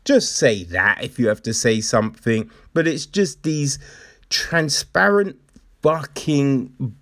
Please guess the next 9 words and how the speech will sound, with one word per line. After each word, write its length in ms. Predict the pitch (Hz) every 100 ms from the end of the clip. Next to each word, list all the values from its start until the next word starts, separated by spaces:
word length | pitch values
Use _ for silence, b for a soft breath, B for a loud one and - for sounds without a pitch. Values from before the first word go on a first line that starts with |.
| _ -
bullshit 680 | 143 180 165 - 170 -
statements 1160 | 139 - - - 151 165 - 113 92 90 - - B B B B
that 280 | 131 120 131
these 240 | 131 139
organizations 920 | 139 131 127 120 117 117 120 - 113
put 280 | - - 110
out. 360 | 123 196 131 -
It, 240 | 113 113 -
it's 340 | 123 - -